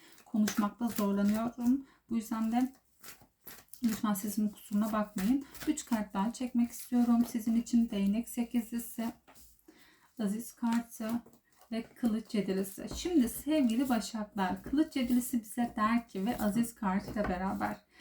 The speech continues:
burada hane içerisinde bir kişinin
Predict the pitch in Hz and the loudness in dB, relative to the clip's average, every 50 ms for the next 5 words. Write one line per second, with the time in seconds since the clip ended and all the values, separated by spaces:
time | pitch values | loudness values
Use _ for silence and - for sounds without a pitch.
0 | - - - - _ _ _ - 359 370 370 - - 190 180 - - - - - | -20 -20 -20 -20 _ _ _ -2 -2 -2 -2 0 0 0 0 -2 -8 -16 -20 -20
1 | - - - _ _ _ _ - - - 254 262 277 285 277 294 330 339 330 - | -20 -20 -20 _ _ _ _ -16 -6 0 4 6 8 8 8 6 4 2 -4 -6
2 | - 294 285 - - 277 262 311 339 330 - - - - - 233 202 190 196 196 | -4 -6 -2 2 2 4 4 4 2 0 -4 -10 -8 -2 2 2 2 4 2 0